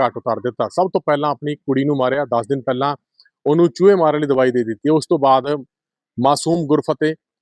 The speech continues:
ਜਿਹਨੂੰ ਨਹੀਂ ਪਤਾ ਸੀ ਕਿ ਜਿਹੜੀ ਉਹਦੀ ਮਾਂ ਹੈ, ਉਹੀ ਉਹਦੀ ਮੌਤ ਦਾ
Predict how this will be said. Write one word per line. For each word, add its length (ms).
ਜਿਹਨੂੰ 280
ਨਹੀਂ 120
ਪਤਾ 260
ਸੀ 140
ਕਿ 220
ਜਿਹੜੀ 280
ਉਹਦੀ 180
ਮਾਂ 360
ਹੈ, 160
ਉਹੀ 240
ਉਹਦੀ 180
ਮੌਤ 320
ਦਾ 160